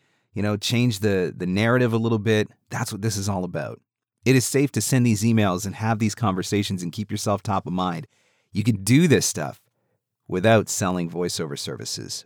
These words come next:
So don't be afraid to market. Guys, we are so ready as a human race to change the narrative from this narrative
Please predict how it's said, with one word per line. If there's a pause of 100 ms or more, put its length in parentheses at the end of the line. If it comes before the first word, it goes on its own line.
(120)
So
don't
be
afraid
to
market.
Guys,
we
are
so
ready (800)
as
a
human
race (560)
to
change
the
narrative (440)
from (760)
this
narrative